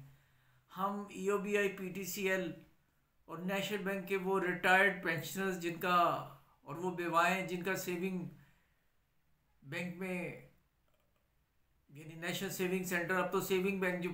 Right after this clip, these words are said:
post office का था वो भी जैसा कि आपके इल्म में है वहाँ shift हो गया है। तो ये जो मुनाफे में कमी हुई है हमारी हमदर्दियाँ इनके साथ है।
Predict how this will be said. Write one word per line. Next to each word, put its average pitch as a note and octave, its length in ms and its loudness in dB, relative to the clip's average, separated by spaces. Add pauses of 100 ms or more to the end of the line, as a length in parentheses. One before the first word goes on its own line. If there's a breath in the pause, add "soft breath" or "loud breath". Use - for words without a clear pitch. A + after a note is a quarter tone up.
post F3 240 -2
office F3+ 360 0
का F3 300 -2
था D#3+ 160 6 (120)
वो F#3 220 6
भी G3+ 180 2
जैसा E3+ 280 2
कि F3 120 -2
आपके E3 240 4 (100)
इल्म E3+ 180 0
में E3+ 100 -2
है D#3+ 200 4
वहाँ D#3 360 2
shift D3+ 300 -6
हो C3 120 -2
गया C#3 220 0
है। C3+ 100 -4 (1040 soft breath)
तो F#3+ 460 0
ये F#3+ 120 -2
जो F#3 100 2
मुनाफे F3 380 2
में G3+ 200 -2
कमी G3 240 2
हुई F#3 300 4
है F3+ 120 6
हमारी E3+ 340 4
हमदर्दियाँ D3+ 440 0
इनके D3 160 -4
साथ B2 300 -4
है। A#2+ 120 -10